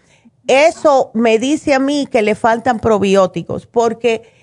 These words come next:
cada vez que le damos probióticos a un niño que no quiere ca-, o que ha parado de comer comida sólida, comienzan a comer a la semanita, semana y media.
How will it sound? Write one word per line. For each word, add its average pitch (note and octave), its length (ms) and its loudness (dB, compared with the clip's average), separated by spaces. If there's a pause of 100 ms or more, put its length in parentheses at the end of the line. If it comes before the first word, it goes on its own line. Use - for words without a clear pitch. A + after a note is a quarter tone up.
(440)
cada B3+ 420 0
vez E4 320 0
que F4 140 2
le C#4+ 140 2
damos D4 260 0
probióticos B3+ 720 -2
a A#3 100 0
un A#3+ 120 -4
niño A#3 360 -2
que G3+ 160 -6
no A3+ 200 -2
quiere B3+ 360 -2
ca-, A#3+ 180 0
o A3+ 240 2
que B3+ 100 -2
ha C4 80 0
parado C4 400 0
de G#3 140 -4
comer A3+ 320 -2
comida A3+ 340 -2
sólida, A3 720 0 (100)
comienzan C4+ 760 -2
a B3 100 -2
comer B3+ 340 -2
a A#3+ 60 2
la G#3 100 0
semanita, A#3 640 -4
semana G#3+ 320 -2
y A#3 60 -2
media. F3 440 -4